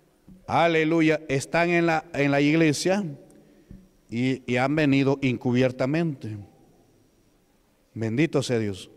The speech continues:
Y uno pueden ser colaboradores, otros pueden ser diáconos. Aleluya. Están allí, hasta pueden predicar,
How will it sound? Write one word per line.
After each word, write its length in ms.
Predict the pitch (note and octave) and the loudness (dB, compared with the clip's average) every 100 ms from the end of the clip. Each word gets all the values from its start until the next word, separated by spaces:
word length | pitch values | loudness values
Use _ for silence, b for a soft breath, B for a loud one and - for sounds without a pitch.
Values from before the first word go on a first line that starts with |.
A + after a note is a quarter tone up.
| - b b b b b b - | -20 b b b b b b 0
Y 100 | D3 | 2
uno 220 | F3 C#3 | 2 0
pueden 220 | C3+ B2 | 0 0
ser 180 | - C3 | 0 0
colaboradores, 800 | C#3 C3+ C3 C3 C#3 F#3+ E3 D3 | 0 2 2 0 2 2 2 0
otros 260 | E3+ C#3 | -2 -4
pueden 240 | - C#3 C3 | -2 -2 0
ser 200 | C#3 C3 | -2 -2
diáconos. 680 | C3+ E3+ F3 F3 D3+ - - - _ _ _ _ _ _ _ _ - | 0 0 0 -2 -2 -6 -14 -20 _ _ _ _ _ _ _ _ -4
Aleluya. 760 | A#2+ C3 B2+ D3+ E3 C#3+ B2 - | 0 2 2 4 4 2 -2 -8
Están 320 | A#2+ D#3 D#3 | -6 -2 0
allí, 240 | C#3+ F#3+ | 0 2
hasta 300 | F#3 D#3 D3 | 2 0 -4
pueden 280 | - D3+ C#3+ | 0 0 0
predicar, 840 | C#3+ C#3+ C#3+ C#3 F#3+ F3+ D3 - | -2 -2 -2 0 0 0 -4 -8